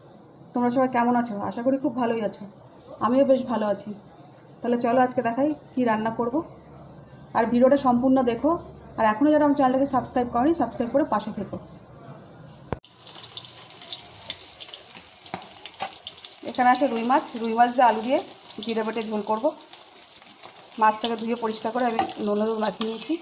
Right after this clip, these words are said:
আর এর জন্য লাগবে আমার জিরে। এখানে নিয়ে নিচ্ছি আদা,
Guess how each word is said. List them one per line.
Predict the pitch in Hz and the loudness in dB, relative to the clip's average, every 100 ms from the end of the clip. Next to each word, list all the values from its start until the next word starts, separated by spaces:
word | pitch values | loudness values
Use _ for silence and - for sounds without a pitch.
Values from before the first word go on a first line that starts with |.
| - - - - - - - - | -10 -12 -14 -16 -16 -18 -14 -2
আর | - | 2
এর | 208 | 2
জন্য | 214 214 214 | 2 2 2
লাগবে | 208 220 | 2 2
আমার | 233 196 | 0 -2
জিরে। | 208 233 - - - - - - - - - - - - - - - - - - - - - - - - - - - - - - - - - - - - - - - | -4 0 -2 -4 -14 -14 -12 -14 -16 -16 -12 -12 -10 -14 -14 -16 -16 -16 -16 -18 -16 -16 -16 -16 -18 -16 -16 -16 -14 -12 -12 -12 -16 -18 -18 -20 -18 -18 -16 -12 -8
এখানে | 214 226 | -2 0
নিয়ে | 220 220 | 0 -2
নিচ্ছি | 226 240 208 | 0 4 6
আদা, | 208 | 6